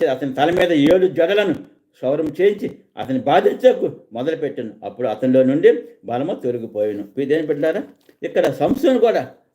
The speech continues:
పుట్టుక ముందే మంచి బలవంతుడే. దేవునికి నాజీరు, నాజీరు అంటే, అంటే వాళ్ళ యొక్క మందు కానీ, ద్రాక్షరసం కానీ,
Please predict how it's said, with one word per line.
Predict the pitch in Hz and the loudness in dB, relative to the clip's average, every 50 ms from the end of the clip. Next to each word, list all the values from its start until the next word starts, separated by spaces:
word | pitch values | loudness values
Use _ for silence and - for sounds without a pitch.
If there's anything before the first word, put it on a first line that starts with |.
| _ _ | _ _
పుట్టుక | 131 131 190 196 202 | -12 -2 -2 -2 0
ముందే | 220 233 233 247 208 | 0 4 4 4 4
మంచి | 147 113 113 135 151 147 180 | 2 -2 -4 -4 -4 -4 -4
బలవంతుడే. | 139 151 156 190 214 233 226 240 196 156 123 - - - _ _ _ _ | -2 0 2 2 2 2 0 -2 -2 -2 -2 -4 -8 -20 _ _ _ _
దేవునికి | 95 123 143 151 156 180 196 170 | -4 -2 0 0 0 -2 -4 -4
నాజీరు, | 131 127 147 170 185 185 147 147 156 147 | -2 0 2 2 4 2 0 0 0 -4
నాజీరు | 131 127 139 156 175 196 190 170 | -2 -2 -2 0 2 2 2 2
అంటే, | 165 156 180 | 0 -2 -6
అంటే | 175 185 240 247 - - - _ _ _ - | -4 -4 -4 -4 -4 -8 -16 _ _ _ -10
వాళ్ళ | 107 110 113 | -8 -6 -6
యొక్క | 113 113 120 | -8 -10 -10
మందు | 107 110 127 160 185 196 | -8 -4 -4 2 4 4
కానీ, | 190 190 185 190 180 131 - - - _ _ _ _ | 4 4 4 2 0 -4 -8 -10 -18 _ _ _ _
ద్రాక్షరసం | - 123 147 151 - 170 175 - 185 196 190 | -4 -4 -4 -2 0 -2 -2 -2 -4 -6 -2
కానీ, | 196 202 202 170 120 | -2 0 0 -2 -4